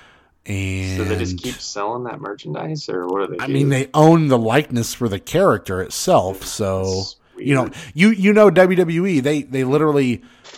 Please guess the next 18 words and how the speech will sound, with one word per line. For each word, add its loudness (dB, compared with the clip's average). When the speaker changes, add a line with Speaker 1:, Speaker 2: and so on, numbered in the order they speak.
Speaker 1:
will, 0
uh, -8
trademark -2
anything -2
they -4
can -6
to -2
make -4
sure -2
they -2
can -8
continue -6
to -4
make -6
money -4
while -4
you -8
don't. -16